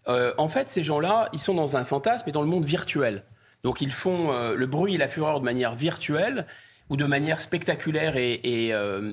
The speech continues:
et, si vous voulez, ce sont des acteurs. Le problème, c'est que les émeutiers, le feu et le pillage sont bien réels. C'est ça le problème. Évidemment qu'ils sont,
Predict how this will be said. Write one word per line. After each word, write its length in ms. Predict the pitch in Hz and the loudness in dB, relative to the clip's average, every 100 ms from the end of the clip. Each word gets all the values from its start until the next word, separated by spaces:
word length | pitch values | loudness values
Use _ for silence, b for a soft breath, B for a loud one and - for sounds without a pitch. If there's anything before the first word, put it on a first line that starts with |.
| - | -6
et, 160 | 113 - _ - - - - | -8 -10 _ -20 -20 -20 -18
si 200 | - - | -12 -8
vous 40 | 120 | -2
voulez, 300 | 127 113 107 | -2 0 -4
ce 240 | - 135 | -6 -6
sont 120 | 147 | -2
des 200 | 135 123 | 0 2
acteurs. 460 | 151 - 226 254 269 B B - | 0 2 0 2 -2 B B -6
Le 80 | - | -2
problème, 500 | 214 202 220 285 156 127 B B B - | 0 2 2 2 -2 -4 B B B -6
c'est 140 | 135 | -4
que 100 | 135 | 0
les 180 | 131 165 | 0 2
émeutiers, 600 | 185 175 196 214 294 - _ - | 2 0 0 0 -2 -6 _ -4
le 140 | 135 | -4
feu 460 | - - 226 254 277 - _ _ 135 | -4 -4 0 0 -2 -10 _ _ -2
et 80 | |
le 80 | 127 | -2
pillage 480 | - 156 180 226 220 | -2 -2 0 0 -2
sont 140 | - | -4
bien 220 | 123 175 147 | -2 -2 -2
réels. 580 | 127 170 160 123 101 90 - _ | 0 2 2 0 -4 -8 -16 _
C'est 120 | - | -8
ça 180 | 135 180 | -2 -2
le 60 | 127 | -2
problème. 340 | 117 104 92 b b 131 | -4 -2 -4 b b -2
Évidemment 580 | 131 143 147 160 175 | 0 2 2 2 0
qu'ils 160 | 165 123 | -2 -6
sont, 260 | - 117 | -4 -6